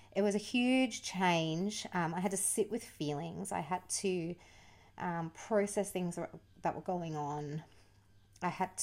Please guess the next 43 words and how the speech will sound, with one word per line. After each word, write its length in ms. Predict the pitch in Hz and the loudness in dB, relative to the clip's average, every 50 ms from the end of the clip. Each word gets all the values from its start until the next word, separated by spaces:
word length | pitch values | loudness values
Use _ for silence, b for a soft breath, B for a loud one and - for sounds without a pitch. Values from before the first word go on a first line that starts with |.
| - - | -2 0
to 440 | - 170 165 160 156 - - - 190 - - - _ - - - - - - - - 170 185 175 175 | 0 2 2 2 0 0 -4 -8 -10 -12 -14 -20 _ -20 -20 -20 -20 -20 -20 -14 -10 -8 -8 -6 -2
realize 360 | 190 190 185 185 190 185 180 | 0 0 4 4 4 4 4
that 100 | 185 180 | 4 2
I 60 | 175 | 2
don't 160 | 170 180 - 107 | 2 2 0 0
need 120 | 180 180 | -2 -4
to 60 | - - | -2 -4
be 80 | 175 | -4
codependent 840 | 160 - - - 185 165 175 - - - 175 175 165 170 165 165 160 | -6 -4 -4 -4 -2 -2 -4 -4 -2 0 0 2 2 2 2 0 0
in 100 | 175 180 - | -4 -4 -6
every 180 | 165 165 175 | -2 -2 -2
single 260 | 160 - 185 170 165 165 | -2 -2 -4 -2 -2 -2
one 100 | 165 160 | -2 -2
of 60 | 160 | -2
my 100 | 156 151 | -4 -2
relationships, 1000 | 147 151 160 165 165 - - 180 170 - - - 170 160 - - - - - B B B B B B B B B B B - | -2 0 0 0 -2 -4 -4 -6 -6 -6 -4 -4 -4 -4 -4 -6 -8 -8 -8 B B B B B B B B B B B 0
that 120 | 175 165 | 0 2
I 100 | 160 160 | 2 0
can 640 | - - - - 175 170 170 165 165 165 160 165 165 - b b b b b b b b b b b b - - - - | -2 -6 -4 0 0 2 2 0 -2 -2 -4 -6 -8 -10 b b b b b b b b b b b b -20 -20 -6 -2
be 200 | 175 170 170 160 | -2 0 0 0
in 100 | 160 165 | 0 0
my 200 | 147 147 156 156 | 0 -2 -2 -2
own 140 | 156 156 | -4 -4
space, 880 | 156 - - - 233 220 220 220 214 214 202 180 - - - - - - - - - | -4 -6 -2 2 2 4 4 4 4 2 2 0 -2 -4 -2 -2 -4 -6 -10 -14 -8
that 100 | - 180 | -6 -6
I 60 | 170 | -6
can 320 | 160 - 170 156 160 160 170 | -4 -4 -4 -2 -2 -2 0
really 240 | 185 175 165 165 160 | 0 0 0 0 0
enjoy 360 | 160 160 - 156 151 160 180 | 0 0 2 2 2 2 2
my 300 | 185 165 170 170 165 165 | 0 0 0 -2 -2 -4
own 80 | 170 | -4
space, 340 | 170 - - 170 160 165 - | -6 -4 -4 -4 -4 -4 -6
love 240 | 160 139 151 165 - | -6 -6 -6 -4 -2
my 300 | 196 175 180 180 180 175 | -2 -2 0 -2 -2 -2
own 120 | 185 185 | -4 -6
space. 720 | - - - 190 175 175 170 175 175 170 - - - - - - - - - | -6 -4 -2 -2 0 0 0 -2 -4 -6 -6 -6 -4 -4 -6 -6 -10 -10 -8
You 80 | 185 | -6
know, 180 | 175 165 165 175 175 | -6 -4 -4 -6 -6
that 100 | 190 - | -6 -8
was 100 | - - | -10 -12
a 40 | - | -14
huge, 680 | - - - 214 202 202 202 196 175 - - - - - - 202 | -16 -8 -4 -2 -2 0 0 -2 -4 -6 -10 -12 -12 -12 -8 -6
um, 560 | 180 180 180 170 165 165 165 160 160 165 | -4 -4 -2 -4 -4 -4 -6 -6 -6 -6